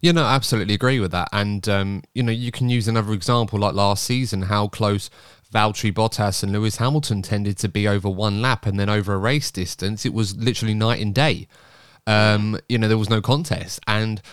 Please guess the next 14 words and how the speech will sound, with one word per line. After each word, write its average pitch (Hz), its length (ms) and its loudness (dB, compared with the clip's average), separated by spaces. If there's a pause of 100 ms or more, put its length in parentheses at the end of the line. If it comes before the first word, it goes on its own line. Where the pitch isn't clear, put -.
(300)
you 123 100 0
know, 127 140 4
I, 123 220 2
I'm 143 100 4
pretty 165 180 2
sure 127 440 2 (140)
Carlos 113 540 4
acknowledges 104 540 0
this, 143 240 0
and 104 140 0
he 110 120 2
obviously 110 300 0
doesn't 107 260 0
want, 101 240 0